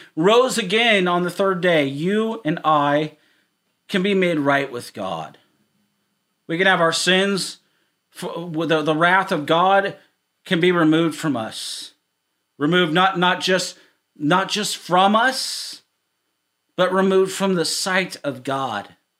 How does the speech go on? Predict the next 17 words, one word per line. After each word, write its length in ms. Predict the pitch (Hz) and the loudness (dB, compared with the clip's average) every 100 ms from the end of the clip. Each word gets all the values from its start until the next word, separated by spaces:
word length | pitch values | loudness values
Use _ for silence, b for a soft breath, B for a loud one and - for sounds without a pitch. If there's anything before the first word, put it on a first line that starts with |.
| _ _ _ _ _ _ _ _ _ _ | _ _ _ _ _ _ _ _ _ _
because 300 | - - 147 | -18 -12 -8
of 80 | 143 | -6
the 60 | 127 | -6
blood 760 | 117 131 160 143 117 101 98 _ | -6 0 2 2 0 -4 -12 _
of 220 | 110 101 | -18 -18
Christ 580 | - - 131 120 117 - - | -16 -6 -4 -4 -6 -10 -14
alone. 540 | 104 113 110 90 92 _ _ _ _ _ _ _ _ _ _ _ _ _ _ _ _ - | -12 -10 -10 -12 -16 _ _ _ _ _ _ _ _ _ _ _ _ _ _ _ _ -4
And 120 | 208 | 0
I'm 120 | 254 | 2
reminded 460 | 254 254 294 277 240 | 4 4 4 2 0
again 380 | 214 269 285 208 | 0 2 2 2
of 100 | 190 | 4
the, 260 | 190 180 | 2 2
of 80 | 196 | -2
the 80 | 185 | -2
story 640 | 180 - 269 226 165 143 | -4 -2 0 2 2 0
of 380 | 165 170 165 147 | 0 0 0 -2